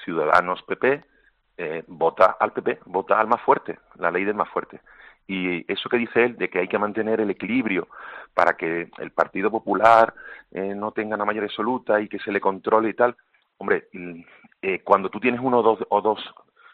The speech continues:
o tres incluso diputados, eh, es muy difícil que eso lo puedas, eh, hacer tú solo. Y probablemente,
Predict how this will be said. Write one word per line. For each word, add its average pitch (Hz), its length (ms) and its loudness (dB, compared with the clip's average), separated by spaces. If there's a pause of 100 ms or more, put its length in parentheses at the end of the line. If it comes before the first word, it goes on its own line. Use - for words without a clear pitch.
(100)
o - 180 -2
tres 120 260 4 (140)
incluso 101 500 -10 (380)
diputados, 98 840 2
eh, 95 220 -6
es 92 100 -12
muy 104 220 -6
difícil 98 480 -6
que 95 120 0
eso 95 200 2
lo 92 140 2
puedas, 90 280 0 (580)
eh, 90 220 0
hacer 90 280 -4
tú 95 120 -8
solo. 87 420 0
Y 85 80 -18
probablemente, 101 720 0